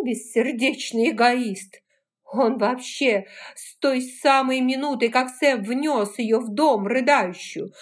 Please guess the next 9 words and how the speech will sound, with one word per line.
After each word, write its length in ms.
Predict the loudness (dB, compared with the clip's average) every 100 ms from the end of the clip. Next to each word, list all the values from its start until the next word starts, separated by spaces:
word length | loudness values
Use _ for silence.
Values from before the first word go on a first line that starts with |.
| -20 2
в 40 |
разорванном 720 | 4 4 2 0 -2 -4 -6
платье, 580 | 0 2 2 -2 -8 -8 -12 _ _ _ _
воспринял 640 | -2 -2 -2 -2 0 -2
случившееся 840 | -2 -4 -2 -6 -4 -2 -2 -2 -6
с 120 | -2
возмутительным 1080 | -2 0 -2 -4 -6 -2 -2 -2 -4 -4 -6
спокойствием. 960 | -8 _ -2 2 2 2 -4 -6 -6 -10 -16 -20 _ _ _ _ 0
Даже 460 | 2 2 0 -6